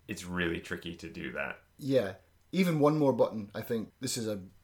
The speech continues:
Speaker 2: bit of a sidetrack, but in the game Little Nightmares, it's really similar to Limbo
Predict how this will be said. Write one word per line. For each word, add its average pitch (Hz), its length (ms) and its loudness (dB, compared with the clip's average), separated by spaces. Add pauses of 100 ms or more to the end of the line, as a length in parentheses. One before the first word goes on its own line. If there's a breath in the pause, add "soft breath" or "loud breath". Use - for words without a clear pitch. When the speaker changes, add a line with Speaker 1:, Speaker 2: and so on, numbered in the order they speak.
(180)
Speaker 2:
bit 117 120 -4
of 107 80 -2
a 101 40 -4
sidetrack, 110 520 -2
but 110 100 -2
in 110 140 -2
the 113 80 0
game 117 480 -2
Little 117 200 -2
Nightmares, 107 600 -6 (120)
it's 120 120 -12
really 143 180 6
similar 113 320 -2
to 101 140 -10
Limbo 101 400 -4